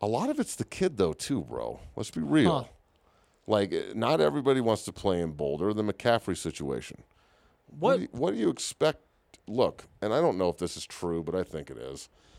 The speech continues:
Speaker 1: When you have Christian McCaffrey on campus as a sophomore and Coach Mc-, McIntyre tells him he wants him to play safety, he's gonna go to Stanford.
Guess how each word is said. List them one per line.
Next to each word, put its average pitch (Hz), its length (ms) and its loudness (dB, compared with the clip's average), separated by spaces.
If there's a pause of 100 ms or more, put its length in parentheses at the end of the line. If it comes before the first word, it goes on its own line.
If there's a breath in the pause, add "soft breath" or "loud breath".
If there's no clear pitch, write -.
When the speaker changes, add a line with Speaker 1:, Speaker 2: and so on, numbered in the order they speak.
(420 soft breath)
Speaker 1:
When 120 200 2
you - 440 2
have 110 180 2
Christian 98 360 0
McCaffrey 92 420 2
on 80 80 -2
campus 82 400 -4
as 76 120 -10
a 76 40 -12
sophomore 85 600 0
and 73 80 -8
Coach 90 280 -2
Mc-, 80 140 -10 (120)
McIntyre 85 500 -2
tells 87 220 -2
him 80 100 -6
he 78 60 -4
wants 80 240 -6
him 78 120 -6
to - 40 -16
play 82 160 -4
safety, 85 460 -4
he's 95 180 -8
gonna 120 200 -2
go 107 100 0
to 101 60 -8
Stanford. 101 380 -6